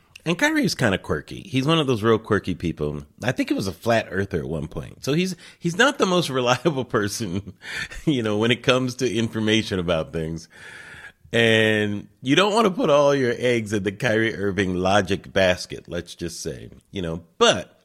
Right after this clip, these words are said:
in the case of covid, it's very interesting 'cause there's a lot of layers going on. So what happened was the N B A does not have a vaccine mandate.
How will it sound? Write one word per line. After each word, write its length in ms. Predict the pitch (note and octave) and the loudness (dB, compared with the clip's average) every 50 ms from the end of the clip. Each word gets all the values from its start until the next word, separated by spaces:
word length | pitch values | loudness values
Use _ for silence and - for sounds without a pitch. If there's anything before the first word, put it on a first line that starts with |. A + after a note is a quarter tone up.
| _ - | _ -6
in 140 | C3+ C3+ C3+ | -4 -2 -2
the 80 | C#3+ | -4
case 520 | C#3 - - G3+ G#3 G#3+ G#3 - - - _ _ _ _ - - | -6 -4 -4 -2 -2 -2 -4 -6 -10 -12 _ _ _ _ -8 -2
of 760 | B2+ B2+ B2 A#2+ A#2+ A#2 A2+ A2 G#2+ G#2 G#2 G#2 - _ _ _ _ _ _ _ _ _ _ _ _ _ _ _ _ _ _ _ - | 0 2 4 4 4 2 2 0 -2 -2 -6 -10 -14 _ _ _ _ _ _ _ _ _ _ _ _ _ _ _ _ _ _ _ -8
covid, 680 | - B3 C4+ D#4 D4+ F#3+ C3 B2+ B2 A#2 A#2 - - _ - | -2 0 2 2 2 2 2 2 2 2 0 -2 -4 _ -4
it's 240 | C3 C3+ - - - | -4 -4 -4 -6 -10
very 360 | - - D3+ D3 C#3+ C#3 C#3 | -4 -2 0 0 0 0 -2
interesting 560 | - D3+ E3+ F3+ F3 - - - G#2+ G2 G2 | -4 -4 -4 -4 -4 -6 -6 -4 -2 -2 -2
'cause 140 | - A2 G2 | -2 -4 -4
there's 160 | A2 A2 G2+ | -4 -4 -4
a 80 | G#2+ A2 | -2 0
lot 160 | A2 G2+ F#2+ | 0 0 0
of 80 | F#2+ | -2
layers 380 | F#2+ G2+ A2 A#2 A2 G#2 F#2 - | 0 0 0 0 0 -2 -4 -6
going 340 | - F#2 E2 D2+ D2 D2 C#2+ | -6 -6 -6 -6 -6 -8 -10
on. 200 | B1+ A1+ - - | -12 -14 -14 -10
So 120 | - A#2 | -8 -6
what 140 | G#2+ A#2+ C3 | -4 -2 -2
happened 340 | F#3 G#3 A3+ A3 - B2 G2 | 0 0 0 0 -2 -4 -2
was 300 | F#2+ F#2+ F#2 F2 - - _ _ _ _ _ _ _ _ _ _ _ _ _ _ _ _ _ _ _ _ - - - _ _ _ - | -2 -2 -2 -4 -6 -12 _ _ _ _ _ _ _ _ _ _ _ _ _ _ _ _ _ _ _ _ -20 -20 -20 _ _ _ -8
the 800 | A#2+ A#2 B2 A#2+ A#2 A2+ A2 G#2+ G#2+ G#2+ G#2 G#2 G#2 G2+ - - _ _ _ _ _ _ _ _ _ _ _ - | -2 2 4 6 6 6 4 4 2 2 0 0 -2 -4 -6 -10 _ _ _ _ _ _ _ _ _ _ _ 0
N 220 | D3 F#3+ A3 A#3+ | 0 2 2 2
B 200 | B3+ A3+ G#3 D#3+ | 2 2 2 2
A 140 | D3 C#3+ C#3 | 2 0 -2
does 240 | A2+ A#2+ A#2 - B2 | -4 -6 -8 -6 -4
not 560 | B2 B2 B2 A#2+ A#2+ A#2+ A#2 G#2+ - - - | -4 0 2 2 2 2 2 0 -4 -8 -14
have 720 | - - G#2+ G2+ G#2 G2+ F#2+ F#2+ F#2 F2+ E2 D#2+ - - _ _ _ _ _ _ _ _ _ _ - | -10 -6 -4 -2 -2 -2 -2 -2 -4 -4 -6 -10 -14 -20 _ _ _ _ _ _ _ _ _ _ -8
a 480 | G#2+ G#2 G2+ F#2+ F#2+ F2+ F2 E2 E2+ D#2+ | -4 -2 -2 -2 -2 -2 -4 -4 -6 -8
vaccine 1120 | - - - _ - G2+ F#2+ F#2+ F#2+ - - - - G#2 F#2+ F2+ F2 F2 D#2+ D#2 E2 E2+ | -12 -16 -12 _ -4 -4 -4 -4 -6 -10 -12 -12 -8 -6 -6 -4 -4 -6 -6 -6 -6 -6
mandate. 580 | F2+ F2 E2+ D#2 D2+ C2+ C2 - - - _ | -6 -6 -6 -8 -10 -12 -14 -16 -18 -20 _